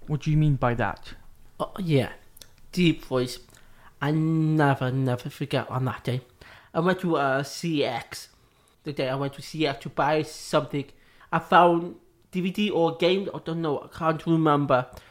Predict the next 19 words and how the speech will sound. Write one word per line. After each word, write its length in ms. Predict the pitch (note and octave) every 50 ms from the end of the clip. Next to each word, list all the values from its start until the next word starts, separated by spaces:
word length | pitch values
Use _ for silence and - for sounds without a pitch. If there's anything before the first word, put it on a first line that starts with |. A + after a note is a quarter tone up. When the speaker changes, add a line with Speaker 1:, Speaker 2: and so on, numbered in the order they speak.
| _ _
Speaker 2:
So 180 | - - D#3 -
I 160 | - F3+ F3+ - - - - -
got 220 | - F#3 D#3+ C#3+ C#3+
it. 240 | C#3+ D3 F#3 F3 - - - _ _ _ _ _ _
I 120 | - E3 D#3+
go 200 | E3 - F#3+ F3+
to, 360 | F#3 - F#3+ F#3 F3+ E3+ D#3+
um, 760 | D3 C#3+ D3 D3+ D3 D3 D3 C#3+ D3 C#3 C#3+ C#3+ C#3+ E3 - - _ _ _ _ _
what's 220 | - E3 E3 - -
it, 180 | E3 - -
what's 180 | G3+ G3+ G3 -
it? 140 | F#3 - - - - _ _ _ _ _ _ _ _ _ _ _ -
Oh. 340 | - C#3 D#3 D3 C#3 C3+ C3 - - -
Speaker 1:
The 100 | D3+ C#3+
desk. 440 | - C#3+ C3 B2+ - - - - - -
Reception? 680 | - D3 C3+ - - D3 - - - F3 F3 F#3 F#3+ - - - - - - - -
Speaker 2:
Not 140 | D3 C3 C3
reception. 580 | C#3 C3 - - A2 A2 - - C#3 B2 B2 -
Um, 480 | A#2+ B2+ B2 B2+ C3 B2+ C3 C3+ C3+